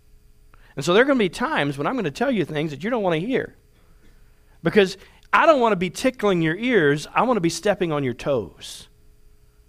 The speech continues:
I wanna be pointing you to the cause of Christ. Your abilities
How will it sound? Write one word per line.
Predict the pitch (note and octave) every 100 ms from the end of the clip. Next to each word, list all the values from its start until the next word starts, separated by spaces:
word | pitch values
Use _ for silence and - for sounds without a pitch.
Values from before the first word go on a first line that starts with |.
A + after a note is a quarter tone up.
| _ _ _ - _ -
I | G#3
wanna | C4+
be | A3+ G3+
pointing | - A3 A#3+ G3+ C#3
you | A#2+ G#2+ - -
to | -
the | D3
cause | - G3 F#3+ D#3 A#2+ G#2+ - _ -
of | A#2+
Christ. | - D#3+ B2 G#2+ - - -
Your | D#3+ B3 C4
abilities | E3 A#3 A3 D#3+ C#3 C3+